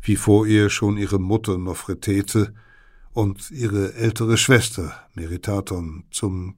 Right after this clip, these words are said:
Geist in der Geschichte. Der Ring, der ihren Namen zusammen mit dem von Eje zeigt, ist die letzte Spur, die sie hinterlassen hat.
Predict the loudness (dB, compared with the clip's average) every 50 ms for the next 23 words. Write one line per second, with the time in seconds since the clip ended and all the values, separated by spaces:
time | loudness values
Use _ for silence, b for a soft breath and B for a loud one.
0 | _ _ -8 -6 -4 -4 -4 -4 -4 -4 -6 -8 -12 -14 -14 -12 -8 -8 -6 -6
1 | -8 -8 -8 -6 -6 -6 -6 -8 -10 -10 -12 -12 -12 -14 -18 -20 -20 _ _ _
2 | _ _ _ _ -20 -20 -20 -20 B B B B B B 0 4 4 6 8 8
3 | 6 6 6 4 4 2 2 0 0 0 0 2 2 2 2 2 2 2 4 4
4 | 2 2 0 -2 -4 -4 -2 -2 0 0 0 0 0 0 0 -2 -4 -4 -6 -6
5 | -6 -6 -6 -8 -8 -8 -6 -6 -6 -6 -4 -4 -4 -4 -4 -4 -4 -2 0 0
6 | 0 -2 -2 -4 -6 -6 -4 -4 -2 0 0 2 2 0 0 -2 -2 -4 -8 -6
7 | -6 -4 -4 -2 -2 -4 -6 -4 -2 0 2 2 2 0 -2 -4 -4 -4 -6 -4
8 | -4 -4 -4 -4 -4 -4 -4 -4 -2 -2 -2 -2 -4 -4 -4 -6 -6 -8 -8 -12